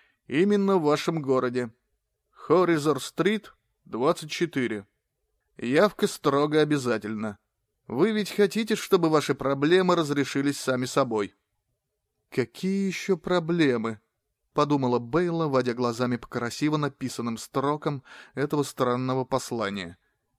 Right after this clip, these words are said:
И к своему искреннему изумлению нашла написанный здесь же ответ. «Какие проблемы?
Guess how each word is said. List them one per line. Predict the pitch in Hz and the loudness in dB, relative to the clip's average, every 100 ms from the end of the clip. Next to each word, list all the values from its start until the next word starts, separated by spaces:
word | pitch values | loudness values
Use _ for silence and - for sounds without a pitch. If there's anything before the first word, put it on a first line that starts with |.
| _ _ | _ _
И | - 110 | -10 -8
к | - | -6
своему | 131 135 147 151 151 | -4 -2 0 -2 -2
искреннему | 143 - 135 131 131 127 131 | -4 -4 -2 0 0 0 -2
изумлению | 120 135 151 190 180 175 160 - _ _ _ - | -2 -2 0 0 0 -4 -6 -12 _ _ _ -12
нашла | 110 127 - 147 156 | -2 -2 0 0 2
написанный | 143 135 175 - 170 170 | 0 -4 -6 -4 -2 -2
здесь | 147 123 127 | -4 -2 -2
же | 123 123 135 | -2 0 0
ответ. | - 110 101 - _ _ _ _ | 0 -4 -4 -4 _ _ _ _
«Какие | - 127 180 180 | -4 -2 0 -2
проблемы? | 175 170 185 220 139 | 0 0 4 2 2